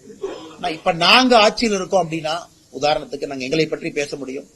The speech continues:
Speaker 2: ஒரு மீனை தூக்கி கொடுக்கறதுக்கு மீன் பிடிக்கிறத சொல்லி கொடுப்போம். அது எங்களுடைய நோக்கமா இருக்கு. ஒரு மீனை தூக்கி கையில கொடுக்கறதுக்கு,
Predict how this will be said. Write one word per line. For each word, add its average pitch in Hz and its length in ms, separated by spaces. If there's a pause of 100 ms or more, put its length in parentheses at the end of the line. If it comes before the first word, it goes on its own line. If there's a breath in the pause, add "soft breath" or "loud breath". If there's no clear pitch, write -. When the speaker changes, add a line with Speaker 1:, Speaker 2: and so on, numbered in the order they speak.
(920)
Speaker 2:
ஒரு 214 180
மீனை 262 300
தூக்கி 240 200
கொடுக்கறதுக்கு 208 420
மீன் 220 300
பிடிக்கிறத 190 280
சொல்லி 156 240
கொடுப்போம். 127 320
அது 147 140
எங்களுடைய 175 320
நோக்கமா 160 320
இருக்கு. 131 220 (1120)
ஒரு 170 160
மீனை 240 300
தூக்கி 247 280
கையில 190 300
கொடுக்கறதுக்கு, 180 580